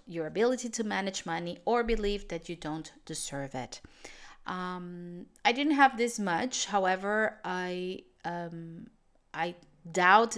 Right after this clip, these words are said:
the ability that I had to manage money because of lack of knowledge. And that's when I realized that. I was like, "Okay, so we're gonna work on that. We're gonna get all the knowledge that you can have towards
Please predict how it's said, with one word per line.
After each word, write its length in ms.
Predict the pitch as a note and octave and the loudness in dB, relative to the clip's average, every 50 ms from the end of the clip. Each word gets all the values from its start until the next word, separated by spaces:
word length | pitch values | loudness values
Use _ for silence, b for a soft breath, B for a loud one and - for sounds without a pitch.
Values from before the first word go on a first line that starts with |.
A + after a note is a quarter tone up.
| F#3 F3+ | -2 -2
the 60 | G3 | -2
ability 540 | F#3 F3+ F#3 F#3 G3 G3+ G3 F#3+ - - F#3 | 0 2 2 2 2 2 0 -2 -4 -6 -4
that 160 | D#3+ E3+ D#3+ | -2 0 2
I 80 | D#3 D#3+ | 2 2
had 400 | - - - D#3 D#3 D#3+ D#3+ - | 0 0 -2 0 0 0 0 -2
to 100 | - F3 | -6 -6
manage 400 | E3+ D#3+ D#3+ E3 E3 - - - | -4 -4 -4 -4 -6 -8 -8 -6
money 420 | F3 D#3 D#3+ F3 G3 A3+ C4 B B B B B B B B _ - | -6 -6 -4 -4 -4 -4 -4 B B B B B B B B _ -6
because 380 | G3 G3 G3 - G#3+ G#3 G3 G#3 | -6 -6 -2 -2 -2 0 0 -2
of 140 | G3 G3 | -4 -2
lack 280 | F3+ E3+ E3 E3+ - - | 2 2 2 2 0 -4
of 100 | - - | -10 -8
knowledge. 760 | E3+ E3 D#3+ D3 D3 - - - - - - - - - - - - _ - - - - | -6 -4 -4 -4 -4 -4 -8 -10 -8 -6 -6 -6 -6 -8 -14 -18 -20 _ -20 -6 -4 -4
And 140 | F#3 F3 | -2 0
that's 300 | E3 D#3+ D#3+ E3+ - - | 2 2 2 2 0 -4
when 100 | F3+ E3 | -6 -4
I 80 | D#3+ D#3 | -4 -4
realized 520 | D#3+ F3 F#3+ G3 G3 F3 D3 C#3+ D3 - | -2 0 0 2 2 2 2 0 -2 -2
that. 200 | D3 C#3+ C#3+ D3 | -4 -4 -4 -4
I 40 | D#3 | -4
was 100 | D3 D#3 | -6 -6
like, 180 | D3+ C3+ - - | -6 -4 2 4
"Okay, 300 | - C#4+ - F4+ - - - - - | 4 4 6 2 0 0 -4 -16 -18
so 180 | - - E3 E3 | -10 -6 -4 -4
we're 80 | E3+ | -4
gonna 180 | E3 F3+ F3+ F3+ | -4 -6 -6 -4
work 280 | F3+ F#3 G3 G3 G3+ | -2 0 0 0 -2
on 80 | A3+ A3 | -4 -4
that. 220 | A3 G3+ E3 - - - - - | -2 -2 -2 -4 -8 -14 -12 -10
We're 100 | D#3+ E3+ | -8 -6
gonna 160 | - F#3 F3+ | -4 -4 -4
get 220 | E3+ C3+ - - _ _ | -4 -6 -10 -12 _ _
all 200 | - G#3 A3+ A#3+ A#3 | 8 10 10 10 8
the 100 | A#3 G#3 | 6 4
knowledge 400 | D#3 D#3 E3 E3+ - - - - | 4 2 0 0 -2 -4 -6 -6
that 160 | E3+ E3 E3+ | -6 -8 -10
you 80 | E3 | -10
can 160 | - - D#3+ D3 | -8 -8 -8 -2
have 480 | - E3 D#3 - - - G3+ - B B B B B B B B B B - _ - - - - | 2 2 2 2 0 -2 -6 -8 B B B B B B B B B B -20 _ -20 -20 -20 -8
towards 640 | - E3 D#3 C#3+ D#3 E3 F#3+ A3 - - - - | -4 -2 -2 -2 -2 -4 -4 -6 -8 -12 -16 -16